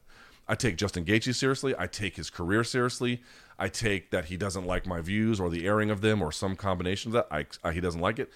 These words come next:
which is his right. I accept that. I fully accept that. I fully accept and understand that. But that explanation where, like, like,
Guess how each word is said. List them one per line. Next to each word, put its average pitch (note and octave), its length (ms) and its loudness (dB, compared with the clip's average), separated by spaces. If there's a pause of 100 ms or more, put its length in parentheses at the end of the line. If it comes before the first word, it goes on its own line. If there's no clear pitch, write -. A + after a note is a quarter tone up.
(140)
which F#2+ 180 -2
is D#2 100 -8
his D#2+ 160 -6
right. G#2 320 2 (100)
I D#2+ 120 2
accept - 420 -2
that. C3+ 320 2
I - 40 -10
fully G#2+ 520 2
accept D2+ 360 -8
that. - 180 -12 (480)
I - 60 -10
fully G#2+ 280 2
accept F#2+ 300 0
and F2+ 100 -2
understand D#2+ 420 -6
that. B1 140 -10
But E2 160 -10
that G#2+ 180 4
explanation E2+ 920 -2 (580)
where, G2+ 160 2
like, G2 280 -4
like, G#2+ 160 -4